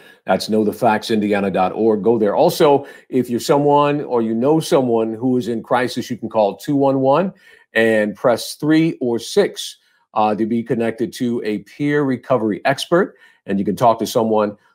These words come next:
who has, uh, been where you've been and connect you to help. So wanna make sure folks know that. Once again, that's two one one and press three or six and get connected to peer recovery experts.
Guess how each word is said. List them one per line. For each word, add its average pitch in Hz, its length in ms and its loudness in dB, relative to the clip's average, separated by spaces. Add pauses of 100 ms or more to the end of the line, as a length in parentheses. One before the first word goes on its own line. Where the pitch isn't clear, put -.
(120)
who 120 180 2
has, 107 340 2
uh, 101 220 0
been 113 280 0
where 107 180 4
you've 95 260 -4
been 123 360 -2 (280)
and 98 180 -6
connect 98 440 -4 (100)
you 95 180 -6
to 90 100 -4
help. 82 300 -8
So 82 320 -2 (220)
wanna 110 180 2
make 110 160 2
sure 107 220 0
folks 107 280 0
know 107 140 0
that. 104 240 2
Once 104 220 -2
again, 104 160 -2
that's 98 220 -6
two 123 120 -4
one 107 220 2
one 104 240 2
and 98 100 -2
press 95 300 -2
three 101 180 -6
or 85 60 -4
six - 420 -2 (340)
and 101 320 2
get 110 260 2 (120)
connected 101 600 -2
to 98 120 -6
peer 104 260 -4
recovery 95 600 -2
experts. 92 640 -6